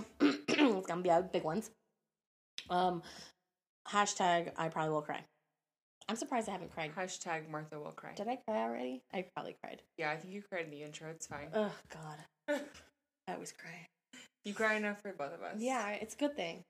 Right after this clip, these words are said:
Speaker 1: It's a
Speaker 2: Yeah,
Speaker 1: good thing. Yeah,
Speaker 2: it's
Speaker 1: crying,
Speaker 2: good.
Speaker 1: crying's not bad.
Speaker 2: No, it's not bad. I wish I
Speaker 1: No.
Speaker 2: could more.
Speaker 1: Yeah, we, well, we'll get into that.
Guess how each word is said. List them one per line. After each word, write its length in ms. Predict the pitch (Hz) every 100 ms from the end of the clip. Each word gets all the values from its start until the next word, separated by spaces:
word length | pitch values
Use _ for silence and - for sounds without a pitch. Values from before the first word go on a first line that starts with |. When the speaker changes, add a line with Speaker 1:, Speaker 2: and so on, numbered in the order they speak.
| -
Speaker 1:
It's 100 | 220
a 40 | 226
Speaker 2:
Yeah, 140 | 185
Speaker 1:
good 60 | 202
thing. 100 | 190 -
Yeah, 60 | 226
Speaker 2:
it's 80 |
Speaker 1:
crying, 220 | - 233 226
Speaker 2:
good. 80 | -
Speaker 1:
crying's 200 | 240 233
not 120 | 214
bad. 260 | 202 170 - _
Speaker 2:
No, 240 | 220 233 214
it's 180 | 190 208
not 240 | 190 185
bad. 180 | 175 -
I 40 |
wish 200 | 160 190
I 40 | 185
Speaker 1:
No. 60 | 180
Speaker 2:
could 160 | 180 170
more. 100 | - - _ -
Speaker 1:
Yeah, 80 | 196 -
we, 140 | - - -
well, 180 | 262 262
we'll 120 | 254
get 120 | 208
into 120 | - - - _ _
that. 680 | 285 269 285 285 311 302 -